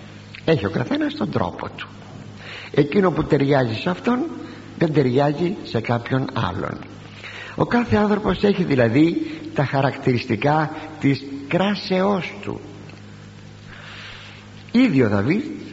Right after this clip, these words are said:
τον δέκατον αιώνα π.Χ. παρατήρησε ότι η ζωή του ανθρώπου βρίσκεται στα εβδομήντα χρόνια.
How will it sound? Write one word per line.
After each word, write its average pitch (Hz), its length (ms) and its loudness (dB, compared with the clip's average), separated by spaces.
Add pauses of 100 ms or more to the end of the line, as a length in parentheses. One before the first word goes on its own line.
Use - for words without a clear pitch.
(160)
τον 117 280 2
δέκατον 156 640 0
αιώνα 90 380 0
π.Χ. - 260 -4 (1500)
παρατήρησε 170 680 2
ότι 147 240 2
η 127 120 4
ζωή 170 240 2
του 160 180 0
ανθρώπου 165 680 2 (680)
βρίσκεται 175 840 2 (140)
στα - 220 0
εβδομήντα 139 880 0
χρόνια. 98 600 0